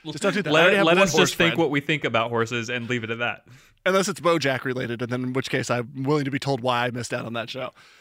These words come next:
Speaker 1: Anyway, tell a friend, give it a share, or just, uh, holler at us with your answers to this episode's question of the week. Question of the week.
Speaker 2: That wasn't even produced. You just did that live. Question of the week <laughs> is: Which food smell do you wish that you could turn into a scented candle?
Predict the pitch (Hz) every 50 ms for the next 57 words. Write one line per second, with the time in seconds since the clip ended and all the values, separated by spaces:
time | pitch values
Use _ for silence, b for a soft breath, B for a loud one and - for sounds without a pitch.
0 | B B B _ _ - 320 285 240 - 285 311 302 - 277 285 302 269 233 277
1 | 277 247 226 - - 262 277 262 220 226 233 226 220 - 254 247 - - 247 247
2 | 240 220 220 247 294 277 254 208 202 214 202 - 214 190 202 175 160 202 220 208
3 | - 214 202 - - 208 185 247 - 240 240 - 233 - - 233 240 240 - -
4 | - - - 208 - - 208 202 226 202 151 226 214 233 254 190 151 123 - -
5 | 254 - 180 - 156 147 139 139 165 165 147 131 120 120 143 160 160 143 131 120
6 | 113 110 - - - _ - 123 123 151 147 127 113 110 104 101 104 - 107 117
7 | 143 135 113 - 127 123 123 110 - - 110 117 117 113 110 131 139 117 110 -
8 | B B B B - 208 240 - - 262 233 - 190 170 175 196 185 160 - -
9 | - 156 151 147 135 139 117 139 131 127 156 185 175 - - - - - 175 185
10 | 196 190 185 - - - 113 104 101 101 101 113 123 _ _ _ _ _ _ -
11 | 120 - 139 143 156 147 139 156 160 165 160 - 175 - 147 147 139 - 143 123
12 | - - 151 151 147 147 151 139 139 135 123 - 135 131 127 - - 135 127 127
13 | 131 117 117 - - 123 113 113 113 98 82 - -